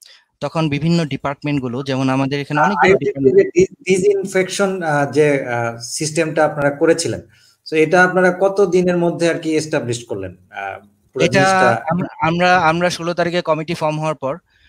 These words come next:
Speaker 1: সতেরো তারিখে আমি খুব এটা নিয়ে চিন্তা করার পর, আঠারো তারিখে এটা এস্টাবলিশ করি। একবারে রাত দিন পরিশ্রম করে আমাদের যে মাসুদ ভাই, উনি ইলেকট্রিক্যাল সাইডটা দেখলেন আর আমি মেকানিক্যাল সাইডটা দেখলাম।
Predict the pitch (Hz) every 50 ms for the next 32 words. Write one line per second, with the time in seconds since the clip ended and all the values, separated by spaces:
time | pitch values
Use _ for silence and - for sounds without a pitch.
0 | _ _ _ - - 156 147 - 170 165 160 180 170 170 151 170 165 160 165 147
1 | 165 165 156 151 139 156 156 160 156 - 151 147 143 151 143 151 147 147 139 -
2 | 131 135 160 - - _ _ _ _ _ _ _ _ 143 151 - 170 175 170 -
3 | - 156 147 - 143 127 139 127 - - 139 123 120 117 117 - - - 107 101
4 | 104 - _ _ _ _ _ _ _ _ _ _ - 139 143 143 147 143 165 160
5 | 170 180 185 185 165 139 139 139 139 135 147 160 170 147 143 139 131 - 165 165
6 | 147 - 151 151 165 196 247 - _ - - - - - 127 131 143 143 156 143
7 | 156 160 147 139 131 - 156 147 156 160 156 143 139 147 147 139 151 147 - 147
8 | 139 160 151 - 147 139 131 - 143 135 135 - 156 180 226 - _ _ _ -
9 | - - - 127 127 131 139 147 143 139 135 - 143 139 135 156 147 - 147 135
10 | 127 - 135 135 131 - 143 170 208 247